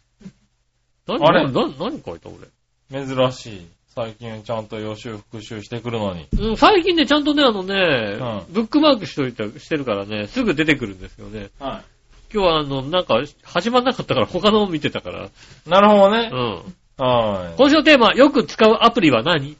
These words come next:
Speaker 1: ね。
Speaker 2: ああ、そうですね。
Speaker 1: うん。
Speaker 2: はい。行ってみましょう。
Speaker 1: はい。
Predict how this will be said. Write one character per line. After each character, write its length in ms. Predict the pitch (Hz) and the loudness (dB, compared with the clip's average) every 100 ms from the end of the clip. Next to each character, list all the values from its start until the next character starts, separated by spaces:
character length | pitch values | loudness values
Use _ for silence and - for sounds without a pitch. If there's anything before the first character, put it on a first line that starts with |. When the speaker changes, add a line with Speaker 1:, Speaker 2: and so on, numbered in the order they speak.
| _ - | _ -14
Speaker 1:
ね。 120 | 120 | 2
Speaker 2:
あ 300 | 147 139 120 | 6 6 6
あ、 40 | |
そ 120 | 120 127 | 4 0
う 20 | |
で 60 | |
す 100 | 107 | -2
ね。 240 | 120 127 117 123 104 - - | -6 -4 -2 -2 -4 -8 0
Speaker 1:
う 40 | |
ん。 20 | |
Speaker 2:
は 440 | 120 110 104 90 78 | 2 2 0 -4 -12
い。 80 | 73 _ - _ _ _ _ - - | -20 _ -20 _ _ _ _ -18 -10
行 100 | 135 | -4
っ 20 | |
て 80 | 135 | 0
み 60 | 120 | 0
ま 120 | 117 | -2
し 80 | 107 | -4
ょ 200 | 85 - | -8 -4
う。 40 | |
Speaker 1:
は 60 | 143 | -4
い。 120 | 113 | -4